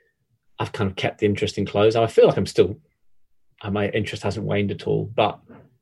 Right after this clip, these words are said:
uh, I'm sure there's a part of it as well where I, I know that that's also something where it means I don't, I have something else to do to focus on,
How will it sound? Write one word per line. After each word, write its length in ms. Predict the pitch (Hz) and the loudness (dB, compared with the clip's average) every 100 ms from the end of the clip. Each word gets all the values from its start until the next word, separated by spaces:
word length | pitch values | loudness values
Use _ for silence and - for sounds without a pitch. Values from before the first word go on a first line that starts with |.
| _ - | _ -4
uh, 420 | 107 101 98 95 95 | 2 4 4 2 -2
I'm 120 | 98 | -2
sure 160 | - 113 | 6 6
there's 80 | 98 | 6
a 40 | |
part 240 | - 104 95 | 2 2 4
of 80 | |
it 60 | 92 | 2
as 100 | - | 2
well 180 | 104 101 | 2 4
where 260 | 98 101 - | 2 0 0
I, 80 | 98 | 2
I 40 | |
know 340 | 98 104 104 92 | 4 4 4 4
that 160 | 85 | 2
that's 240 | 98 - 98 | -2 -2 0
also 280 | 101 95 | 2 2
something 360 | 95 101 - 98 | 0 -2 -4 0
where 320 | 98 98 101 _ _ _ _ _ _ _ _ - | 2 2 0 _ _ _ _ _ _ _ _ 0
it 100 | 208 | 2
means 220 | 208 185 | 4 2
I 40 | 196 | 4
don't, 280 | 208 98 - _ _ _ - - - | 4 4 -2 _ _ _ -20 -12 -6
I 40 | |
have 160 | 107 104 | -2 0
something 260 | - 101 | 0 2
else 120 | 101 95 | 0 0
to 100 | 82 | 2
do 160 | 101 | 2
to 100 | 87 | 2
focus 360 | 85 95 92 - | 2 0 0 -2
on, 240 | - 104 | -4 -4